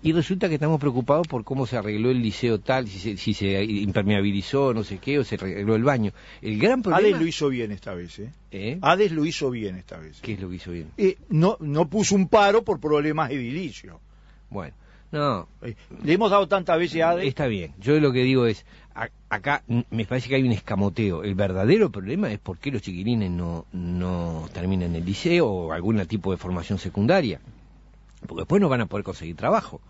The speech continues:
Speaker 1: Este, que van a vivir, sesenta por ciento de la población del Mides es, es, es imposible.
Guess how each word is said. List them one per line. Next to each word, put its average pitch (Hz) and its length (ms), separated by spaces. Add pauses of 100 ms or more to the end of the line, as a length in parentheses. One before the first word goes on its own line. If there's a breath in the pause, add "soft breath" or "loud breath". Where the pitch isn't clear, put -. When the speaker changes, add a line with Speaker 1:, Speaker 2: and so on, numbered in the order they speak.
(540 soft breath)
Speaker 1:
Este, 85 960 (280)
que 117 100
van 107 120
a 101 60
vivir, 95 640
sesenta 123 480
por 101 140
ciento 113 180
de 110 60
la 95 80
población 92 380
del 98 100
Mides 160 520
es, 101 260 (120)
es, - 0
es 95 360
imposible. 107 680